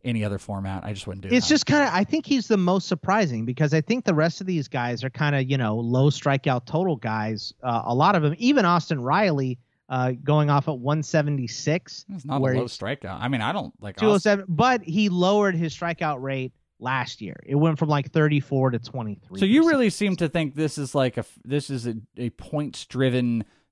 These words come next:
Speaker 1: thing
Speaker 2: I think a
Speaker 1: for
Speaker 2: lot of it is, but, but, you know, there are also a mix of guys in here that strike out. So, uh, you know, it, it's, it's a little strange. A-, and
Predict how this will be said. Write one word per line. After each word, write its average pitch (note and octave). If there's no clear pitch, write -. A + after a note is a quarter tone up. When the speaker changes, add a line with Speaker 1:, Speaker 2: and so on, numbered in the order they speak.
Speaker 1:
thing C3
Speaker 2:
I -
think A#3
a C4+
Speaker 1:
for A#3
Speaker 2:
lot F3
of B3
it C4+
is, C#4+
but, F3
but, E3
you F#3+
know, C#3+
there D#3
are D3+
also D3+
a C3
mix C3
of G#2+
guys A2
in G#2+
here G2
that F2
strike -
out. -
So, G2
uh, A2
you C3
know, G#2
it, C#3
it's, D#3
it's D#3
a D#3+
little D#3
strange. -
A-, D3+
and G#3